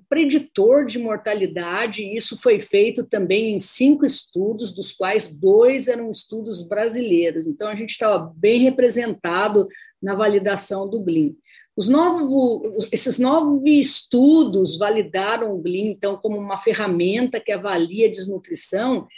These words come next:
e mostrou também que a taxa de desnutrição é dependente do diagnóstico. Quarenta por cento da gen-, desnutrição foi encontrada em idosos, cinquenta por cento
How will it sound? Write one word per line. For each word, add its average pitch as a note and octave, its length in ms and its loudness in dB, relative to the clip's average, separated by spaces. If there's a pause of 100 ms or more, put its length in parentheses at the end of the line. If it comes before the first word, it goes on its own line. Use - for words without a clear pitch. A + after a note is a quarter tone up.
(260)
e C#4+ 60 4
mostrou D4+ 420 4
também C4+ 380 2
que C#4 80 0
a A3 40 0
taxa A3+ 380 -4
de G#3+ 160 -8
desnutrição G#3+ 800 -2
é A#3+ 80 2
dependente B3+ 800 2
do C4 120 -2
diagnóstico. A#3+ 880 -2 (280)
Quarenta C#4+ 360 2
por C#4+ 180 -2
cento B3 400 -2
da G#3+ 160 0
gen-, G3+ 300 -6 (180)
desnutrição G3+ 720 -8
foi A#3 120 -2
encontrada G3+ 500 -2
em G3 80 0
idosos, F3+ 640 2
cinquenta C4 580 0
por B3 180 -6
cento G#3 640 -4